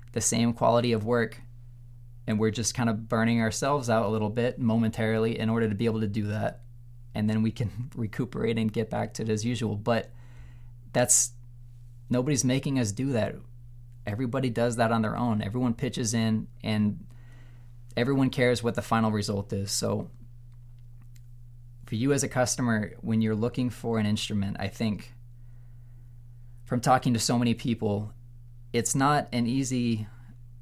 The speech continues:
it's not an easy thing to make up your mind about, because if you,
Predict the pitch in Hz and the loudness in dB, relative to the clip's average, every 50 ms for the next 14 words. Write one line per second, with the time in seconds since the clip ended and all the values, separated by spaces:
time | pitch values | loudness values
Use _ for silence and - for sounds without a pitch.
0 | - - - - - - - - - - - - - - - - - - - - | -16 -18 -18 -18 -16 -16 -16 -16 -16 -16 -16 -16 -16 -16 -16 -16 -16 -16 -16 -18
1 | - - - - 110 - 156 147 156 156 147 139 147 143 - 143 123 - - 131 | -16 -10 -6 -2 0 2 2 4 4 4 4 2 2 0 0 0 -2 0 0 0
2 | 131 131 120 - 120 110 113 117 - 113 107 - - 110 110 123 135 127 117 104 | 2 0 0 2 2 4 4 4 2 0 -2 0 0 0 2 2 2 2 2 2
3 | 107 101 98 101 - - 110 - 123 110 110 110 107 - - - - - - - | 2 0 0 0 -2 -4 -4 0 0 2 2 2 2 0 -2 -4 -8 -12 -16 -16
4 | - - - - - - - 113 - - 123 113 117 | -16 -18 -16 -16 -10 -6 -4 -4 -2 -2 -2 -2 -2